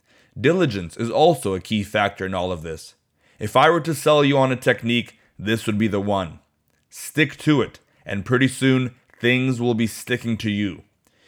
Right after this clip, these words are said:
You already know a lot and can do a lot, so start doing it,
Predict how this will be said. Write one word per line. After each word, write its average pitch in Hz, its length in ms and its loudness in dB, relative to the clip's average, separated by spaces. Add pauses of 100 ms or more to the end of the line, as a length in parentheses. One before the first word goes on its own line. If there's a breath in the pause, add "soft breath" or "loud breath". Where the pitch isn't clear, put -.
(160 soft breath)
You 123 200 2
already 151 320 6
know 147 280 4
a 113 40 6
lot 85 380 -4
and 117 160 -4
can 123 200 -2
do 156 200 2
a - 20 2
lot, 82 360 -8 (260)
so - 160 -6
start 151 360 6
doing 147 300 2
it, - 180 -20